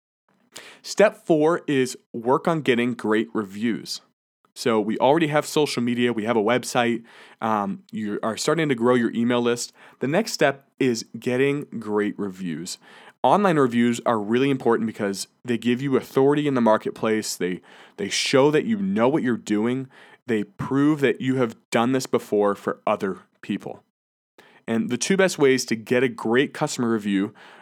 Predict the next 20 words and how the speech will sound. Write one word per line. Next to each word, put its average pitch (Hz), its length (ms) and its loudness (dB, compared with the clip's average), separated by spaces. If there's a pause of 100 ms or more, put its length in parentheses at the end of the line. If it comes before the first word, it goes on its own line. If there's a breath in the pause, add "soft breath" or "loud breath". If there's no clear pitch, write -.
um, 95 420 0 (240)
can 113 140 -6
come 117 200 0
from 95 200 -4
customer 165 380 2
service 139 500 2 (480 soft breath)
and 110 400 -2
building 117 440 2 (140)
customer 104 520 -4 (100)
experience. 90 760 -4 (200 soft breath)
Those 135 340 4
two 165 160 0
things 135 420 0
really 117 480 -2
help 120 240 -2
you 113 80 0
get 107 240 0
more 104 320 -2
online 101 320 -2
reviews. 90 500 -6